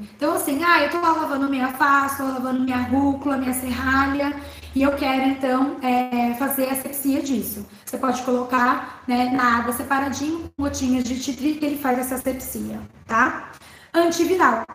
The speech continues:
Então, indicação pra gripe, herpes, também na vaporização e na diluição disso em creme pra você poder passar em algumas regiões, tá bom? Bactericida,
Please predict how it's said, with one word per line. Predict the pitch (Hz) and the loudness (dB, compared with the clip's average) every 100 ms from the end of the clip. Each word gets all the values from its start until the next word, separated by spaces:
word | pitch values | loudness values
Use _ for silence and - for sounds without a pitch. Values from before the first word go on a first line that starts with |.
| - - | -14 -8
Então, | 254 269 269 277 269 | -2 2 2 2 0
indicação | 247 - 285 - 240 214 | -2 -2 -4 -2 -2 -2
pra | 226 | -4
gripe, | 214 302 302 285 247 269 262 254 | -2 2 2 2 0 -2 -2 0
herpes, | 247 247 240 240 247 247 - - - | 4 4 4 2 -4 -6 -10 -16 -6
também | - 311 269 240 226 | -2 0 2 2 2
na | 269 285 220 | 0 0 -2
vaporização | 233 247 233 233 269 269 285 311 - - - | -4 -2 -2 -2 -2 0 0 0 -4 -10 -4
e | 269 294 311 | 2 2 2
na | 285 285 | 2 0
diluição | 233 220 269 269 269 262 - 247 247 | 0 -2 0 0 0 -2 -4 -2 0
disso | 240 220 240 - 254 247 - | -2 -2 -6 -2 -2 0 0
em | 247 262 | 2 2
creme | - 240 226 233 | 0 0 0 0
pra | 240 | 0
você | 226 233 247 | -4 -4 -6
poder | 240 226 | -4 -4
passar | 220 240 - 220 | -4 -6 -4 -4
em | 226 | -2
algumas | 220 226 220 | -2 -2 -2
regiões, | 214 240 262 - - | -2 -4 -6 -10 -16
tá | 208 | -4
bom? | 226 330 - - - _ _ _ _ _ - - - - | 0 0 -2 -12 -20 _ _ _ _ _ -20 -20 -20 -2
Bactericida, | 247 311 - 311 311 330 339 | 4 6 6 2 2 2 2